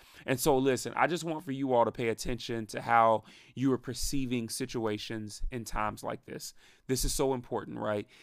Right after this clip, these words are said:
It is so important for you to understand how you're looking at things, right, and how you're perceiving it. This can lead you to a hopeless approach in your future. And so in order not to get to that space, we've gotta do some reframing when it comes to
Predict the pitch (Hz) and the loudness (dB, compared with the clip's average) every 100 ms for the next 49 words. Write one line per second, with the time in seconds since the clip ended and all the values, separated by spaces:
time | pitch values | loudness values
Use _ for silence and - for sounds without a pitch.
0 | - 120 120 - 147 147 151 135 123 123 | -6 -4 -2 0 0 0 -2 -2 -2 -8
1 | 123 123 - 110 110 - 117 107 - 120 | -4 -4 -4 -6 -6 -4 -4 -4 0 0
2 | 117 113 113 110 107 - 107 104 107 107 | 0 0 0 -2 -6 -6 -6 -4 -4 -4
3 | 101 107 110 107 104 - 120 107 113 - | -4 -4 -4 -4 -6 -8 -6 -6 -8 -12
4 | - - - - 110 139 - 156 131 131 | -16 -20 -20 -12 4 8 10 8 4 6
5 | 135 120 123 - 131 110 123 117 117 110 | 4 4 2 4 6 6 8 6 6 0
6 | 107 - 110 107 - - 113 110 110 110 | 0 2 2 2 -2 -4 -2 -2 -2 0
7 | 101 - - 120 - - - - _ _ | 0 -2 -2 -2 -2 -10 -16 -20 _ _
8 | _ - 151 - 123 113 120 123 135 131 | _ 0 0 2 2 2 0 -2 -2 -4
9 | 120 - - 123 123 120 - 151 127 143 | -8 -20 -10 -2 2 2 0 -8 -2 -4
10 | - 135 - - - 131 123 120 - - | -2 -4 -4 -2 0 2 2 0 -6 -16
11 | - 123 110 123 123 139 147 151 147 165 | 0 2 8 8 8 2 2 2 2 -2
12 | - 131 113 107 113 110 101 - 127 120 | -2 0 0 0 -2 -2 -4 -4 -4 -2
13 | 117 - - 120 110 | -4 0 2 4 4